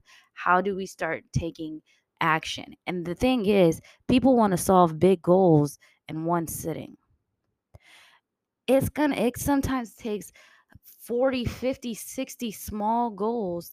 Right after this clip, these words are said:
to get you to that first goal. So what I do when I'm helping my clients is once we get through all the, the, the stuff that's, you know,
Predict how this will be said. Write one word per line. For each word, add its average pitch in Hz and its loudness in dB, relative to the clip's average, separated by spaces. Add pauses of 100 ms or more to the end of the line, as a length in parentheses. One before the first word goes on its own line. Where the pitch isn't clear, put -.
to 220 -6
get 220 -6
you 202 -8
to - -12
that 190 -2
first 202 -8
goal. 196 -4 (280)
So - -4
what 185 -2
I 240 -2
do 202 -4
when 175 -4
I'm 208 -6
helping 190 -4
my 165 -8
clients 208 -6 (420)
is 170 -2
once 214 -4
we 208 -8
get 208 -6
through 190 -6
all 185 -2
the, 165 -2
the, 165 -2
the 165 -4
stuff 185 0
that's, - -4 (420)
you 190 -4
know, 160 0